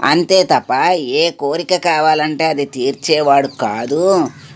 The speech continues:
ఆయన గురించి విచారణ చేసి, తెలుసుకుని, ఆచరించి, ఆయనలో ఆయన స్వరూపాన్ని పొందాలి, అదే లక్ష్యంగా చెప్తున్నారు.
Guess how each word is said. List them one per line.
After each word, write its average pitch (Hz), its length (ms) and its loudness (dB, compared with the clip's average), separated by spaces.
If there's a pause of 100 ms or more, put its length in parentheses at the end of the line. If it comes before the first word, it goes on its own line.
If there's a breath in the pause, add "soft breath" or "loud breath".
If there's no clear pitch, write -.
(140 loud breath)
ఆయన 131 460 0
గురించి 190 400 2
విచారణ 165 760 2 (120)
చేసి, 131 300 -6
తెలుసుకుని, 147 1120 -2 (440 loud breath)
ఆచరించి, 151 920 2 (140)
ఆయనలో 170 680 2 (200)
ఆయన 160 380 -2
స్వరూపాన్ని 180 720 -2
పొందాలి, 147 760 0
అదే 143 360 2
లక్ష్యంగా 131 880 -2
చెప్తున్నారు. 117 680 -8